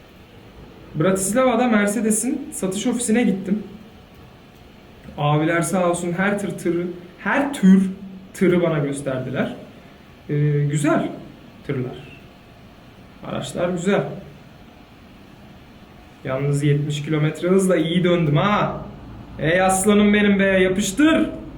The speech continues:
Ekmeksiz yapıştır birader, biraz düz diyor, düz. Viyana'ya gitmek isteseydik eğer, Ali'nin şu anda kaldığı yere, soldan devam edecektik.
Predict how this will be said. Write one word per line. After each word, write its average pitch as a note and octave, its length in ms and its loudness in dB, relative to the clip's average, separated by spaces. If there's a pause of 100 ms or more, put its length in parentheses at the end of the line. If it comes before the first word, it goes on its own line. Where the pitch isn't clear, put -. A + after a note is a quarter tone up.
(280)
Ekmeksiz B3 640 4
yapıştır B3+ 480 2
birader, C4 460 4
biraz B3 320 4
düz C#4 260 4
diyor, G3+ 220 4
düz. - 420 4 (1700)
Viyana'ya B3+ 380 4
gitmek G#3 320 0
isteseydik C4 540 2
eğer, G#3 240 2
Ali'nin F#3 400 2
şu F#3+ 180 2
anda D#3+ 280 0
kaldığı D3+ 380 0
yere, G3 360 2 (320)
soldan B3 500 2
devam B3 280 2
edecektik. D#3+ 500 -2